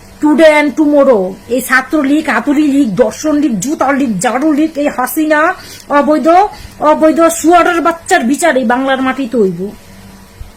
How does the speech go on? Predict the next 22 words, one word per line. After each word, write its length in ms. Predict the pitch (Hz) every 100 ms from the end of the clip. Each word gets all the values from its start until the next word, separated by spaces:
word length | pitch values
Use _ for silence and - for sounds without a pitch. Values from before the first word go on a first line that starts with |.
| - - - -
এই 60 | 226
বাংলাদেশের 680 | 196 294 330 330 330 330
মানচিত্র 500 | 269 294 285 339 -
এখন 340 | 320 294 294 214
ধর্ষণের 720 | 247 269 - - 349 330 330
মানচিত্র 480 | 320 320 320 320 294
হয়ে 220 | 247 220
গেছে। 200 | 214 233
বাংলাদেশ 680 | 208 254 294 311 262 269 240
আজ 280 | 240 202 233
লজ্জিত 640 | 247 277 208 190 320 320
পুরা 300 | 269 262 254
বহির্বিশ্বের 720 | 254 269 233 277 - 285 233
কাছে 260 | 233 240 226
এই 180 | 285 214
জুতা 280 | 311 339
লীগ, 200 | 294 285 - - - 180
ঝাড়ু 280 | 226 294
লীগ, 120 | 302 -
মোজা 260 | 277 320 330
লীগের 280 | 302 277 269
কারণে। 400 | 262 247 220